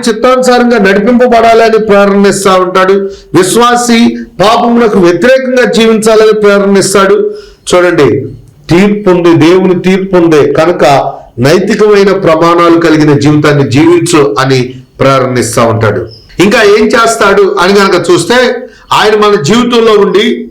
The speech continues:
విశ్వాసంలో కొనసాగేలాగా, విశ్వాసం నుండి పడిపోకోకుండా కూడా ఆయన మనకు ప్రేరణిస్తూ హెచ్చరిక చేస్తా ఉంటాడు.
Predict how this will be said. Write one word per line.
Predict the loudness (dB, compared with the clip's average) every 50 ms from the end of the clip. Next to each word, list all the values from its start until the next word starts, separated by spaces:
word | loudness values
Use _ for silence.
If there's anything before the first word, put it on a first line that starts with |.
| -4 -4
విశ్వాసంలో | -2 -2 -2 0 0 0 0 0 0 0 0 2 2 2 0
కొనసాగేలాగా, | 0 0 -2 -2 -2 0 0 2 2 2 2 2 2 0 0 0 -2 -4 -6 -12 -20 -16 -10 -6
విశ్వాసం | -2 -2 -2 0 0 0 0 2 0 0 0 0 0 0
నుండి | 0 0 0 -2
పడిపోకోకుండా | -2 0 0 0 0 0 0 0 0 0 2 0 0 2 2 2 0 0 0
కూడా | -2 0 0 0 0 -2 -2 -4 -8 -10 -16 -20 -20 _ -6 -4
ఆయన | -2 0 0 0 0
మనకు | 0 0 0 0 0 0 0 -2 -2 -2 -4
ప్రేరణిస్తూ | -4 -2 -2 0 0 0 0 0 0 0 0 -2 -2 -2 0
హెచ్చరిక | 0 0 0 0 -2 -2 -2 0 0 0 0 0 -2
చేస్తా | -2 -2 -2 -4 -4 -4 -2
ఉంటాడు. | -2 -2 -4 -4 -6 -8 -8 -8 -10 -14